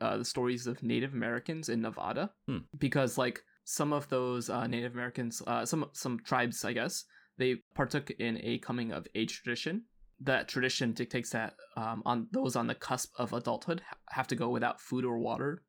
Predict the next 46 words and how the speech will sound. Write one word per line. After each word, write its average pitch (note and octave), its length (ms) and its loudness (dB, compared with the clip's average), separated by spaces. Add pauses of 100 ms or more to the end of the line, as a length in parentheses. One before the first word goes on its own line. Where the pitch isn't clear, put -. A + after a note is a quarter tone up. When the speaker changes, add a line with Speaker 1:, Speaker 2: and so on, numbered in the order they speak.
Speaker 1:
for A#2+ 140 -8
four B2 220 0
straight A#2+ 240 -2
days, B2 440 0 (360)
wandering A2+ 460 2
around G#2+ 400 0
and, - 180 -4 (320)
and - 160 -2
thinking A#2 400 0
about - 320 -2
life. A3+ 400 2 (300)
Speaker 2:
Like E2 100 0
a - 60 -4
spirit - 440 4
journey C#2+ 300 0
kind C#2+ 200 -2
of C2+ 80 -8
thing. C#2+ 260 0 (100)
Speaker 1:
Yeah, F#3 160 4
like B2 160 4
a B2+ 40 0
spirit C#3 340 -2
journey. A2+ 360 -4 (140)
Speaker 2:
You E2+ 80 0
get G#2 180 4
to - 60 -4
the E2 80 0
point E2 200 2
where D#2 60 2
you're C#2+ 120 0
hallucinating, C#2+ 720 0
and C#2 100 -2
then C#2 120 -2
you C2+ 100 -2
start - 260 -2
seeing C#2 380 -2
things C2+ 420 -4
which - 160 -6
are C#2 140 -4
supposed - 400 -6
to C2+ 60 -6
be, C2+ 160 -4
I C2+ 60 -4
think, - 280 -10
like, - 240 -8
the, D2+ 180 -4